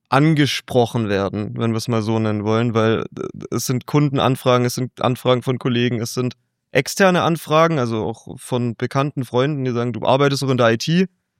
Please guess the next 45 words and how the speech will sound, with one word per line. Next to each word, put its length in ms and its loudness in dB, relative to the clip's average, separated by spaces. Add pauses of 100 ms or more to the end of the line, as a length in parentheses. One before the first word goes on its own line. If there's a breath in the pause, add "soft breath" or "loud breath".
(140)
Und 200 -2
ich 120 -6
mir 80 0
dann 160 0
denke, 200 0
„Ja, 100 2
da 100 0
kommt 180 -4
der 60 -8
Vertriebler 500 -4
in 80 0
mir 120 2
raus, 380 2
ich 220 -8
bin's 280 2
aber 240 2
nicht, 320 -2
ich 220 -14
bin 240 -4
hauptsächlich 420 -4
Service 340 -2
Manager.“ 480 0 (500)
Und 300 -4 (100)
deswegen 440 0
so 140 -4
die 120 -6
Resilienz, 600 0
alles 380 0
aufnehmen 720 0
zu 220 -8
können 560 0 (540)
und 160 0
daran 260 4
nicht 180 0
zugrunde 480 2
zu 200 -4
gehen, 300 -2
sondern 360 0
sich 200 -6
das 420 -8
neutral 480 2
anzuhören, 680 0
sich 320 -10
auch 300 -2
da 360 2